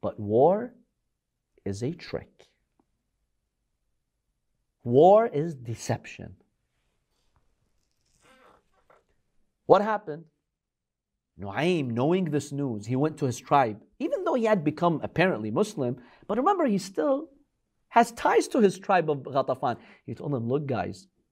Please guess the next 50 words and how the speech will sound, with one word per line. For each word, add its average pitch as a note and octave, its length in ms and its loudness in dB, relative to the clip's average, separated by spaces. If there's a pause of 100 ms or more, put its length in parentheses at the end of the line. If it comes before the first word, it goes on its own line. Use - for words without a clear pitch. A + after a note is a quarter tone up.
(440)
I E3+ 160 6
heard A3+ 240 -2
the C3+ 80 -2
Prophet D#3+ 440 -4
telling D3+ 280 -4
me D3+ 80 -2
a A#2+ 80 -4
secret. B2 520 -8
These D#3+ 240 0
Jews, F3 560 -4
they B2 140 2
broke D3 320 6
the F#3+ 80 -8
treaty A3 380 -6
with C3+ 180 0
you G3 240 6
guys G#2+ 320 2
now. F#2 240 -12 (240)
They're D3+ 140 2
with D#3+ 180 2
Muhammad. D3 560 -2 (500)
I'm, B2 220 -2
I C3 80 2
just C#3 240 -2
need D#3 140 0
to A#3 80 2
<laughs> - 140 -8
tell F3+ 200 6
you C3 140 -2
that." G#2+ 240 -8 (480)
Like, F2 240 -10
"Whoa, F#2+ 500 -4
this G2+ 160 -8
is, A2+ 160 -4
you D#3 280 6
heard C4 220 6
this D4+ 140 -6
from C#4+ 140 -2
the D4 80 0
Prophet D4 320 -4
himself?" - 280 -10
"Yes, F3 220 -12
wallah, C#3 240 -6
I F#3+ 140 -2
heard D3 180 -4
this C#3 160 -10
from B2 160 -12
the A2+ 60 -10
Prophet A2+ 360 -8
himself." E2+ 420 -16